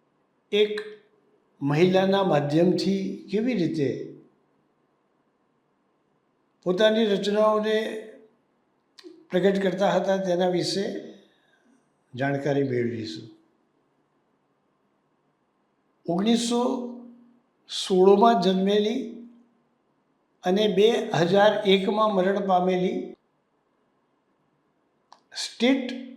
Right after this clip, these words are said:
સાયન્ટિસ્ટની પત્ની એવી રોઝમેરી બ્રાઉન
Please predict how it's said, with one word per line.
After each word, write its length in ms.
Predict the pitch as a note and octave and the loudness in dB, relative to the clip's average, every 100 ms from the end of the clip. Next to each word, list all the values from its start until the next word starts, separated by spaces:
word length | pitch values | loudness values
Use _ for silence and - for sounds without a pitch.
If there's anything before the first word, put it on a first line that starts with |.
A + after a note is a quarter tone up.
| - - | -20 -18
સાયન્ટિસ્ટની 840 | - F#3+ G#3 A#3 A#3 G#3+ - A3+ | -8 -2 0 -2 -2 -4 -2 -4
પત્ની 680 | G#3 G3 - A3 A3+ - - - - _ _ _ _ _ _ _ _ _ _ _ _ | -2 -4 -6 -6 -6 -10 -14 -20 -20 _ _ _ _ _ _ _ _ _ _ _ _
એવી 600 | G3 G3+ G#3+ A3 - - - - _ _ | 0 2 2 -2 -6 -12 -18 -20 _ _
રોઝમેરી 640 | D#3+ F3+ F3+ G#3 G#3 G3+ | 0 2 2 0 0 0
બ્રાઉન 640 | E3 F3+ F#3 - - - | 0 0 0 -2 -8 -12